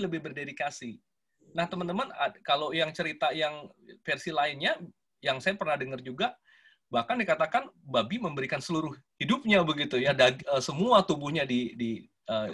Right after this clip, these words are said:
diberikan begitu ya, sehingga dia tidak ada lagi, sedangkan ayam hanya memberikan telur. Tetapi teman-teman,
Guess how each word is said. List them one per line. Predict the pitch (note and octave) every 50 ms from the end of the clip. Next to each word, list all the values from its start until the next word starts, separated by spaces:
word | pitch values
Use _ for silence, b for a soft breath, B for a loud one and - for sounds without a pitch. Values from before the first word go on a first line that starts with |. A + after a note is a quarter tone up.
| G#2
diberikan | G#2+ A#2 A2+ A2 G#2+ A#2 A#2+ - - A#2 A2 A#2
begitu | A2+ G#2 G#2 G#2+ - G#2+
ya, | G#2+ G#2+ G#2
sehingga | - - A2+ A#2 B2+ B2 B2+
dia | C#3+
tidak | - A#2 A2 A#2+ G#2+ G#2 A#2
ada | A2
lagi, | G#2+ A2 A2+
sedangkan | - B2 A2+ G#2+ A#2 A2+ A#2 D#3+
ayam | A3 A#3+ F#3 D3 D3 D#3+ - b b b b b b
hanya | C3 B2 C3
memberikan | C3 B2+ A#2+ A#2 A#2+ A2+ - A#2 A2+ A2+
telur. | A2+ A2 G#2+ G#2 F#2+ F2+ - _ b b b b b
Tetapi | b G3+ F#3+ C4+ D4+ D4 D#4 C4+
teman-teman, | A3 A3 G3 F#3 F3+ F3+ F3 D3 A2+ G#2 G2+ G2+ G#2+ A#2+ D3+ F3+ F#3+